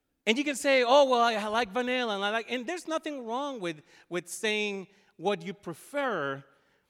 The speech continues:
It is that we have a point of view of life,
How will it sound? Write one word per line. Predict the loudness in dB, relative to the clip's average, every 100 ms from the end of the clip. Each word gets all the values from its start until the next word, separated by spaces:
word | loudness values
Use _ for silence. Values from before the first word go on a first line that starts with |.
| _ _ _ 0
It | 2 4 0 0
is | 0 2 2 2 -2 -4 -10 -14 -10
that | 0 2 4 2 -2 -10 -20 _ _
we | -4 -2 -2 -4 -8 -12 _ _ _
have | -4 0 0 0 -4 -2
a | -4
point | -4 -4 -2 2
of | 0 0
view | 0
of | 0 0
life, | -4 0 0 0 -4